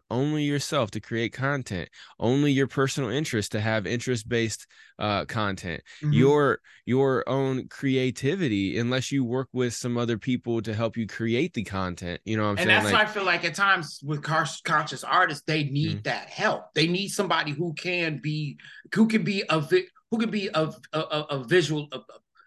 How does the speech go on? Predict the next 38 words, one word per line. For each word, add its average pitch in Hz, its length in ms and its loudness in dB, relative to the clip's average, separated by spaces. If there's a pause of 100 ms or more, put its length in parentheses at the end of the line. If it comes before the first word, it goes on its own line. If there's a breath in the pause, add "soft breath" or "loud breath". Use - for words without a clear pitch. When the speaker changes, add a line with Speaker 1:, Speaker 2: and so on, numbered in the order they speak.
(140 soft breath)
Speaker 2:
how 269 120 2
would 214 80 4
I 160 120 4
would 147 100 0
say, 110 340 -8 (360 loud breath)
a, 151 180 4
um, 131 480 0 (520)
Speaker 1:
Visualizer? 107 440 2
Speaker 2:
Visual 247 280 8
create-, 233 340 6
yeah, 220 180 4
a 180 40 2
visualizer 208 520 6
Speaker 1:
Yeah. 190 40 2
Speaker 2:
or 175 80 2
a 156 40 0
visual 196 320 2
creator 185 680 -2 (220 soft breath)
for 269 200 4
Speaker 1:
Mm-hmm. 214 80 6
Speaker 2:
them 160 240 0
to 180 140 -2
get, 185 180 2
help 180 260 0
them 208 200 0
get 165 320 -2
those, 156 340 -4
like, 143 240 -4 (120)
get 175 220 0
certain 165 420 -2
ideas 160 580 0
out 143 220 0
because, 220 360 0
yeah, 262 200 2 (320 loud breath)
you're 226 260 4
Speaker 1:
Mm-hmm. - 120 -2
Speaker 2:
in 233 200 4
a, 220 100 0